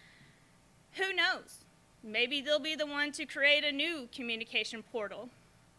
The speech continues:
or be the one that create new words that change society. People will say,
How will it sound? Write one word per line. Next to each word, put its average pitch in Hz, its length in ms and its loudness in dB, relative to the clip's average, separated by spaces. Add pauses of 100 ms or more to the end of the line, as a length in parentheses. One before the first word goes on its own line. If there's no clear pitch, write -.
(440)
or 254 140 4
be 277 220 4
the 277 100 2
one 254 300 4
that 233 120 2
create 254 360 8
new 247 160 2
words 254 360 6
that 226 140 -2
change 226 300 -2
society. 233 720 6 (1300)
People 392 320 6
will 392 160 4
say, 247 540 4